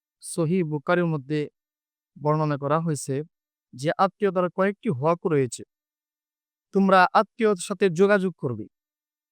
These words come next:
সম্পর্ক বজায় রাখবে। সহিহ বুখারীর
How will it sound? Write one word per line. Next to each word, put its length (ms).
সম্পর্ক 540
বজায় 320
রাখবে। 300
সহিহ 360
বুখারীর 400